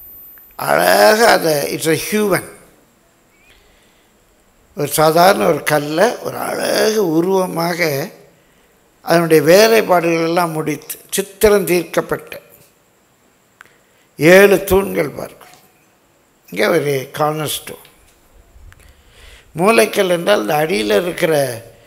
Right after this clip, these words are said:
ஃபவுண்டேஷன்ல இருக்கிற மூலைக்கல் அல்ல இது. இது ஒரு கார்னர்ல இருக்கிற ஒரு ornament, ரொம்ப அட்ராக்டிவா இருக்கு.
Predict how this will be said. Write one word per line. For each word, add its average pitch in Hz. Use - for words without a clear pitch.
ஃபவுண்டேஷன்ல 202
இருக்கிற 170
மூலைக்கல் 165
அல்ல 120
இது. -
இது -
ஒரு -
கார்னர்ல 147
இருக்கிற 147
ஒரு 131
ornament, 135
ரொம்ப 90
அட்ராக்டிவா -
இருக்கு. -